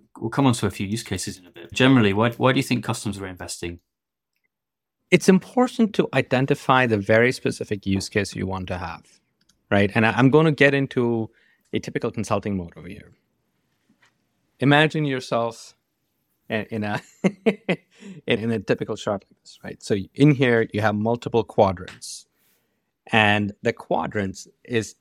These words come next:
Speaker 2: associated in the y-axis by what is the business value, and on the x-axis is what is the feasibility, where can it be done? There are technologies that have high business value today,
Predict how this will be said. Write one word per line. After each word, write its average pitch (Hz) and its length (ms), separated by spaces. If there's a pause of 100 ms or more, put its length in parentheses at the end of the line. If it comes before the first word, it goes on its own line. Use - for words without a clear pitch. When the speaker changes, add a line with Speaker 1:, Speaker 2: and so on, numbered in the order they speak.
(140)
Speaker 2:
associated 113 640
in 110 160
the 104 80
y-axis 104 760
by 95 260
what 101 280
is 104 120
the 95 80
business 101 380
value, 90 480
and 101 100
on 90 120
the 92 180
x-axis - 680
is 95 200 (380)
what 117 100
is - 100
the - 40
feasibility, 95 680
where 104 240
can - 160
it 92 140
be 90 120
done? - 380 (1300)
There 156 220
are 185 240
technologies 151 1040 (400)
that 113 140
have 113 320 (180)
high 180 500
business 147 460
value 90 440 (500)
today, 123 440